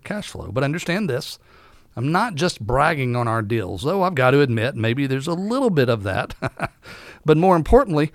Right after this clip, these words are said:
I'm trying to show you what's possible, because deals like this are in much greater supply than financially similar deals in other asset classes like self-storage facilities and mobile home parks.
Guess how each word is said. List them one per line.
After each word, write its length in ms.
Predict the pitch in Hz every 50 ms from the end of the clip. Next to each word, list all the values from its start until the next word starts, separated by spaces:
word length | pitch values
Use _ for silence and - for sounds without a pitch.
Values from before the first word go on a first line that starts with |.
| _ _ _ _ - _
I'm 80 | - -
trying 240 | - 190 247 233
to 40 | 214
show 260 | - - 220 208 190
you 260 | 196 190 180 185 185 165
what's 320 | 135 151 151 127 - -
possible, 760 | _ _ - - 151 156 170 156 - - - - - - _ _ _ _ _ _ _
because 280 | - 123 139 127 92
deals 360 | 104 113 147 214 269 277 226 214
like 220 | 208 180 147 _
this 200 | 185 180 165 -
are 180 | 175 143 143 156
in 220 | 147 131 127 113
much 380 | 113 135 170 208 226 - - - _ -
greater 240 | 147 165 180 180 175
supply 540 | - - 160 - - 180 196 202 175 160 143
than 300 | 127 127 123 123 113 - _ - _ _ _
financially 760 | - - 151 151 151 151 156 170 180 - - 170 147 135 113
similar 540 | - - - - 254 269 277 269 240 202 165
deals 400 | 151 139 139 135 135 151 160 139
in 160 | 151 151 175
other 220 | 185 165 151 160 165 170
asset 320 | 147 160 165 - 170 -
classes 340 | - 143 135 117 - 147 127
like 220 | 127 117 117 -
self-storage 720 | - - 156 143 143 - - - - - 127 131 131 113
facilities 520 | - 120 - - 131 117 120 117 135 139 -
and 240 | 123 120 123 127
mobile 240 | 113 110 117 107 113 104
home 200 | 147 170 151 -
parks. 400 | 113 92 82 _ - - -